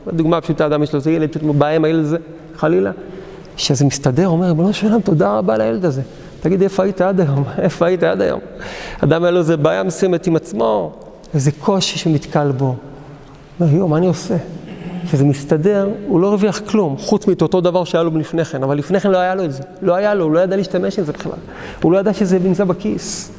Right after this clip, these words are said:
פתאום אתה קולט שיש לך. וזה לא רק שאתה מבין, אז יש לך באמת.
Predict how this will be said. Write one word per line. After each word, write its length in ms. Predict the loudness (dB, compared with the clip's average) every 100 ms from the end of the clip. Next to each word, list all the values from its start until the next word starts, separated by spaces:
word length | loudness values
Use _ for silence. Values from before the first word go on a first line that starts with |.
| -18 -18 -6
פתאום 160 | -2 0
אתה 80 | 2
קולט 260 | 0 0
שיש 260 | 0 -2 -2
לך. 160 | -6 -8 -14 -18 -20 -20 -20 -20 -2
וזה 220 | 2 2 2
לא 80 |
רק 100 | 0
שאתה 140 | 0 0
מבין, 260 | 2 2 0 -4 -2
אז 280 | 0 2 2
יש 320 | 4 2 0
לך 160 | -2 -2
באמת. 460 | -4 -6 -10 -16